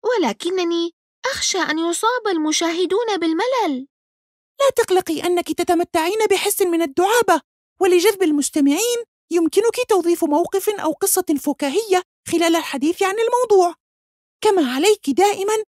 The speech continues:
Speaker 2: استخدام لغة الجسد من إشارات باليد وإيماءات الوجه، والتنويع في مستوى الصوت ونبراته حسب الموقف.
Speaker 1: حسنا، حسنا.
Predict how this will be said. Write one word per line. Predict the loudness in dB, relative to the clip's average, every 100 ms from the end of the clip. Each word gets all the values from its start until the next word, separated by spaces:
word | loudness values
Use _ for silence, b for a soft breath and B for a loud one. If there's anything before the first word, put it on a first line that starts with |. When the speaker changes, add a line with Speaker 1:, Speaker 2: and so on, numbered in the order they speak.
| -6
Speaker 2:
استخدام | -4 -2 -4 -2 0 2
لغة | 2 0 -2
الجسد | 0 2 4 2 0 _ -2
من | -2
إشارات | -2 -2 2 0 2
باليد | 0 0 2 2 2 2
وإيماءات | 2 2 0 0 0 2 2
الوجه، | 2 0 -4 -14 _ _ _ 0
والتنويع | 0 2 2 2 2 0 0
في | 0 0
مستوى | 0 0 0 0
الصوت | 2 4 4 4
ونبراته | 2 0 0 4 4 4 0 -2 _ -8
حسب | -4 0 2
الموقف. | 4 4 2 -6 -10 -18 _ _ _ _ _
Speaker 1:
حسنا، | -4 -4 -2 -2 -2 -4
حسنا. | -4 -4 -2 -2 -2 -4 -6